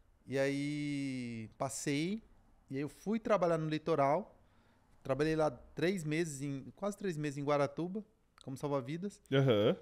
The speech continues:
Speaker 1: E é importante essa parte eu te passar, porque daí que começa tudo, né? Porque
Speaker 2: Conta.
Speaker 1: eu trabalhei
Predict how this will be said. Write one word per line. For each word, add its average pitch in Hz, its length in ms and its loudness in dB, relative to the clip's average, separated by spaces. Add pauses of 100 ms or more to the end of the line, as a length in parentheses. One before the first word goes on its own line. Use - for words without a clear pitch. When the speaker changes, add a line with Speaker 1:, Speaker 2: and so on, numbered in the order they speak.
(500)
Speaker 1:
E 139 80 0
é - 20 4
importante 170 400 -2
essa 170 160 -2
parte 151 360 0
eu 127 40 -10
te - 80 -18
passar, 151 380 0
porque - 180 -8
daí 135 220 -2
que - 160 -20
começa 165 400 -4
tudo, 120 280 -6
né? 113 140 -4
Porque - 240 -14
Speaker 2:
Conta. 110 480 2
Speaker 1:
eu - 80 -10
trabalhei 135 580 -2